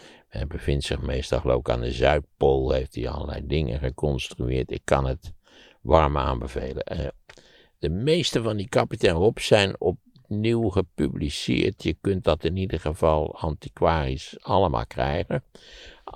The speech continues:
Zijn ze origineel, dus dateert het stripboekje nog uit de jaren vijftig, dan kan je daar denk ik een vrij, moet je een vrij redelijke prijs betalen.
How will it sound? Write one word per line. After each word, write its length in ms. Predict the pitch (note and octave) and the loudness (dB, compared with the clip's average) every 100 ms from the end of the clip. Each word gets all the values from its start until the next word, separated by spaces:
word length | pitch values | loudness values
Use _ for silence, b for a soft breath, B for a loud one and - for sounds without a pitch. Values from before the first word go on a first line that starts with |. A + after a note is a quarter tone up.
| - | -8
Zijn 360 | - F2+ G2 | 0 4 4
ze 120 | F2+ | 4
origineel, 800 | - F2+ D#2 C#2+ B1+ D2 G2 D3+ | 4 6 4 2 2 6 6 6
dus 180 | A#2 C#2+ | 4 0
dateert 580 | D#2 C#2 - E2+ D#2 - | 2 0 2 4 4 2
het 200 | C2 - | -2 -4
stripboekje 920 | - - D2 D2 C#2 D2+ C2 - C2 | -18 -10 0 0 2 -2 -2 -2 -2
nog 340 | C2+ C2 - - | 0 0 -2 -12
uit 460 | - - D#2 - - - | -6 -4 -4 -8 -12 -10
de 140 | - | -6
jaren 360 | - C#2+ D2+ - | -4 -4 -8 -4
vijftig, 560 | - D2+ E2 - - - b b b b b | 0 0 0 -4 -6 -8 b b b b b
dan 420 | - D#2+ G1+ - | -6 -4 -4 -10
kan 180 | - - | -4 -2
je 60 | G2 | -2
daar 140 | E2+ | -2
denk 200 | F2 E2 | -2 -2
ik 80 | C#2+ | -2
een 60 | D2+ | -4
vrij, 380 | F2 E2+ D2+ B1+ | -4 -4 -4 -4
moet 200 | D#2+ E2 | -4 -4
je 60 | |
een 120 | D#2+ C#2 | -4 -4
vrij 280 | F#2 F#2+ | -4 -2
redelijke 460 | D#2+ E2 D#2 B1+ - | -2 0 0 -2 -8
prijs 400 | - - E2+ D#2+ | -8 -6 -4 -6
betalen. 480 | - - - - | -8 -2 0 0